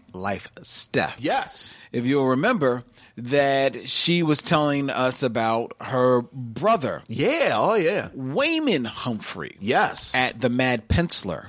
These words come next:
Speaker 2: Yes.
Speaker 1: on Twitter. Who, when listening to our, our show, uh, mentioned,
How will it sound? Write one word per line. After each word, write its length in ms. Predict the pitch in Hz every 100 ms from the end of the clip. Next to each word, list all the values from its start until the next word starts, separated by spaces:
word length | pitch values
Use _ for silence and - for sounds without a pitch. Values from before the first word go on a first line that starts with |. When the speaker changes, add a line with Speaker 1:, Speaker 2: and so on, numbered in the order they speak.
| -
Speaker 2:
Yes. 480 | - 139 208 202 196
Speaker 1:
on 60 | -
Twitter. 280 | 147 87 - - - _ _ _ _ _ _ _ - -
Who, 80 | 131
when 180 | 135 123
listening 400 | 131 - 123 110
to 200 | - 120
our, 300 | 87 110 107 _ _ _ _ _ _ _ _ -
our 280 | 120 113 101
show, 500 | - - 120 95 113 - - - -
uh, 640 | - 127 123 120 120 120 120
mentioned, 680 | 127 156 156 - 139 -